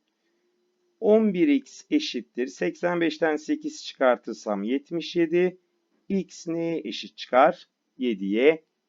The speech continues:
eşit çıkar. X yedi ise Elif'imiz ve Sude'miz bakalım. Yedi kere dört,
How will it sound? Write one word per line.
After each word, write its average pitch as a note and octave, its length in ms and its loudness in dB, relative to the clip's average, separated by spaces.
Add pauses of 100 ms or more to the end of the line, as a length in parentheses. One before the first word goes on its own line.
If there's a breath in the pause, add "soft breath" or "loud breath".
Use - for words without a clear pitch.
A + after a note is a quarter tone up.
(120)
eşit - 300 -14
çıkar. - 420 -18 (1080)
X A3 340 -2
yedi F#3 220 0
ise C#3+ 540 2 (840)
Elif'imiz D#3 840 -2 (300)
ve D3 320 2 (540)
Sude'miz C#3 1080 -4 (260)
bakalım. C3 520 -2 (760)
Yedi G3 320 2
kere D3 340 4
dört, G2+ 480 -2